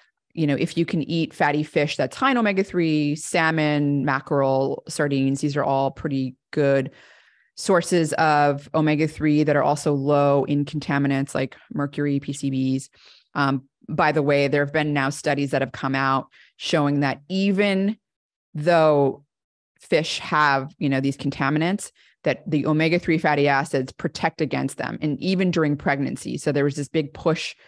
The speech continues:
you know, decades ago about pregnant women should avoid eating fish because of the mercury. I think that was a huge mistake,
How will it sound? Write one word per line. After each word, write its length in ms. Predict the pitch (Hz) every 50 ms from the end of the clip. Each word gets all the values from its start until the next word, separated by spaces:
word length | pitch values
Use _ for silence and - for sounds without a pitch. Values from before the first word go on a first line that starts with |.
| - - _ _ _ _
you 100 | - 156
know, 160 | 151 139 139 139
decades 440 | 139 156 147 151 - 156 151 - 160
ago 460 | 135 156 143 143 143 139 139 139 139
about 420 | 143 143 143 139 139 139 - - _ _ _ _ _ _ _ _ _ _ _ _
pregnant 360 | - - 170 160 160 160 -
women 240 | - 147 143 147 147
should 180 | 151 - 151 147
avoid 640 | 135 127 160 156 143 139 139 143 139 135 131 131 - - - - - - _ _
eating 240 | - 202 147 151 151
fish 280 | - - 247 247 247 -
because 600 | - 190 180 - 220 208 165 160 156 156 151 -
of 160 | - 147 135
the 80 | - 151
mercury. 720 | 160 180 196 202 - 202 196 190 185 175 170 165 156 156 - - - - - _
I 60 | -
think 200 | 151 - 175 147
that 140 | - 147 135
was 120 | 156 156 143
a 60 | 147
huge 1080 | 156 - - - - - - - 254 254 254 247 233 214 190 160 135 110 - - - -
mistake, 720 | 143 143 143 - - 151 131 123 - - - - - -